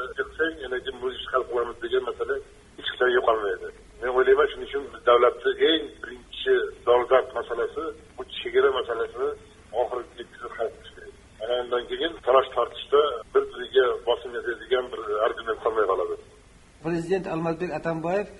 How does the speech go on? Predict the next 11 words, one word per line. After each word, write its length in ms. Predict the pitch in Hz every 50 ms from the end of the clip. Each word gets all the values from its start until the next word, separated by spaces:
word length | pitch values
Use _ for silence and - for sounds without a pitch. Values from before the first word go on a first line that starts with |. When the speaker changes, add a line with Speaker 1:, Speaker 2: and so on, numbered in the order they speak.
| - - - - -
Speaker 2:
shu 100 | - - 170 160
Rossiya 340 | 170 165 165 - 185 185 165 151
bilan 180 | 165 170 170 165
gaz 200 | 165 175 175 175 -
ta'minotidagi 560 | 165 156 156 160 160 151 135 143 156 156 160 151 160
hamkorlik 520 | 151 143 - 156 147 143 143 175 196 196 - -
bizga 240 | 147 143 147 180 170 151 - - - - - -
siyosat 320 | - 170 160 160 180 170 143 151
va 100 | 165 170 165 - -
iqtisodda 480 | - - - 170 160 - - 185 175 156 139 - - - - - 135 160
mustaqillik, 540 | 170 - - 196 170 - - 175 185 185 151